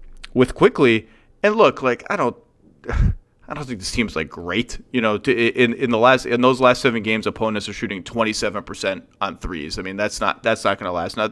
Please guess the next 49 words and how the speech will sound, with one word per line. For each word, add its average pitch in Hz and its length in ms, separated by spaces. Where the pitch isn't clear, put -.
they're, 120 160
they're 110 180
shooting 107 380
pretty 131 160
well 101 340
on, 104 300
on 98 180
twos, 135 440
so 123 200
maybe 113 260
it 104 80
balances 107 380
out 101 100
a 98 60
little 98 160
bit 95 180
there. 120 300
Um, 113 340
schedule 139 400
will 135 60
get 127 160
tougher 113 480
again, 98 460
but, 160 180
you 196 140
know, - 0
we, 139 200
we 147 140
talked 202 220
about 147 140
it 139 40
before 147 240
the 131 80
season. 170 340
Like, 104 140
you 160 160
and 190 100
I 156 140
were 143 140
both 127 440
relative 131 480
to 123 100
consensus, 143 580
a 131 60
little 127 320
higher 123 340
on 131 120
the 135 80
Knicks. 101 420